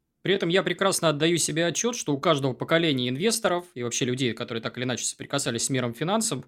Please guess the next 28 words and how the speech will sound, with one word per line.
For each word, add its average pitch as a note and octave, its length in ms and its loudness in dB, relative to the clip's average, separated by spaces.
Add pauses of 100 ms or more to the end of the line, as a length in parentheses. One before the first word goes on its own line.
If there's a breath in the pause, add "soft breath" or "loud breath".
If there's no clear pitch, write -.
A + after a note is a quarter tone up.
(340 soft breath)
будет E3+ 200 6
своё F3 300 6
понимание C#3+ 520 4
риска. - 360 -6 (760)
Потому C#3+ 200 0
что D3 100 -2
если F3 240 4
сейчас D3+ 360 4
опросить D3+ 600 2 (400)
рядового C#3 460 6
американского C#3 580 4
инвестора C#3+ 460 0
и - 20 -2
задать C#3+ 220 2
ему B2+ 140 0
вопрос, C3+ 280 -2
а A#2+ 40 -6
что - 160 -2
такое C3+ 340 2
риск, A3+ 300 0
он E3 200 0
там A#2+ 140 -2
назовёт B2+ 420 -2
какие-то C3 320 -2
свои C3+ 280 4
определения, B2 640 0
свои B2+ 260 0
страхи. D3+ 680 0